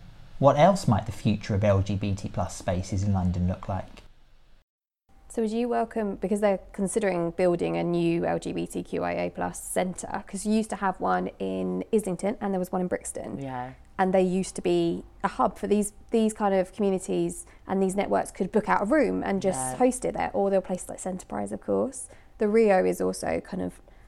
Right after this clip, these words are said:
Speaker 2: trying to reach out to these communities.
Speaker 3: Okay.
Speaker 2: Um, they're hoping to do some queer nights. They've got some funding. So they're trying to to go back into that, 'cause
Speaker 3: Yeah.
Speaker 2: you're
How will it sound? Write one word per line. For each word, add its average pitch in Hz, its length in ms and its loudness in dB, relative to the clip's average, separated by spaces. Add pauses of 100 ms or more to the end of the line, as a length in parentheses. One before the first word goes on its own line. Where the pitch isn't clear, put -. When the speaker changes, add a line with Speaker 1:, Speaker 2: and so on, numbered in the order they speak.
(160)
Speaker 2:
trying 185 460 2
to 175 280 -2
reach 196 460 -2
out 185 300 0
to - 80 -14
these 175 160 -2
communities. 180 680 -4
Speaker 3:
Okay. 226 420 -8
Speaker 2:
Um, 180 420 -2
they're 180 200 2
hoping 175 260 -4
to - 80 -14
do 196 60 -6
some 185 160 -6
queer 180 260 -2
nights. 180 360 -6
They've 196 100 -8
got - 100 -14
some 190 140 -10
funding. 185 500 -6 (300)
So - 120 -4
they're 240 100 6
trying 277 400 2
to 233 280 0 (460)
to 208 160 0
go 208 160 4
back - 280 -4
into 233 300 2
that, 262 280 -2
'cause - 80 -6
Speaker 3:
Yeah. - 280 4
Speaker 2:
you're 220 80 2